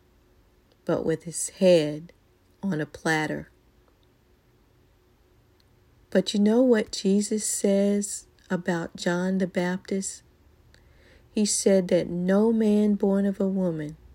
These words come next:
was greater. Jesus said that about him.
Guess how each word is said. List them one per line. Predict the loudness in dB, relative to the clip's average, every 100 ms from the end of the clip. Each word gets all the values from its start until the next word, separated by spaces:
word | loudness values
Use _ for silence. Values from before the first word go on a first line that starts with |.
| -20 -20 -20 -20 -20 -20 -20 -20 -20 -8
was | -6 -4
greater. | -4 0 2 2 -2 -10 -14 -20 -20 -20 -20 -20 -20 -20 -20 -20 -20 -20 -20 -20 -20 -20 -20 -20 -20 -20 -4
Jesus | 0 2 0 -4
said | -6 -4 -4 -6
that | -12 -12
about | -12 -12 -12 -14
him. | -14 -16